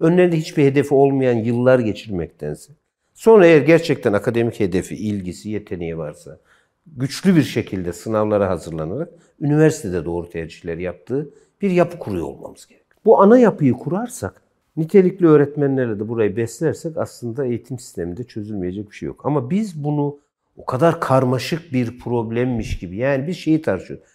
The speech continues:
Matematiğin bu sınavdaki katkısı ne olsun, Türkçenin ne olsun?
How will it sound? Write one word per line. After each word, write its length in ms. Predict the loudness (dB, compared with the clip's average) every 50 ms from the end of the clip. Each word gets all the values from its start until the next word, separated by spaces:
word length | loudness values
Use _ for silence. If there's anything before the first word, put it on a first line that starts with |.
| _ _ _ _ _ _ 0
Matematiğin 920 | 0 0 2 2 2 4 6 4 4 4 2 2 2 4 4 4 2 0
bu 80 | -4
sınavdaki 840 | -6 -4 -4 0 2 2 2 2 2 0 0 -2 -2 -2 -4 -6 -6
katkısı 720 | -6 -8 -8 -8 -8 _ -18 -16 -14 -12 -6 -4 -2 0
ne 100 | 2 2
olsun, 720 | 2 2 2 0 0 -2 -6 -10 -10 -8 -6 -4 -4 -6 -8
Türkçenin 720 | -10 -12 -12 -12 _ _ -6 -4 -4 -2 -2 -4 -4 -4 -2
ne 100 | -2 -2
olsun? 600 | -2 -2 -2 -4 -6 -10 -10 -10 -10 -10 -12